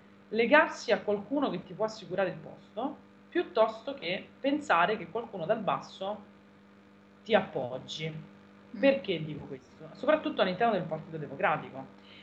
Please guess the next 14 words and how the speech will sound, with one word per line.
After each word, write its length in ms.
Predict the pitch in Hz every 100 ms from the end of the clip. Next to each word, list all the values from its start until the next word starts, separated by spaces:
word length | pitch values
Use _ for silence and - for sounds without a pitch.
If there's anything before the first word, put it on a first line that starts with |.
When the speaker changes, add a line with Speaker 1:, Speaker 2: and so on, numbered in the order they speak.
| - - - - - - -
Speaker 1:
Ti 120 | 339
faccio 320 | - - -
un 80 | 233
esempio 380 | 208 190 165 180
concreto. 580 | 175 170 143 135 151 170
Ci 140 | 320
sono 180 | 302 233
addirittura 500 | 214 262 285 208 180
persone 460 | 214 - 185 147
che 80 | 160
per 180 | - 208
candidarsi 520 | 247 254 285 330 -
a 60 | 214
sindaco 800 | - 202 139 143 156 208 254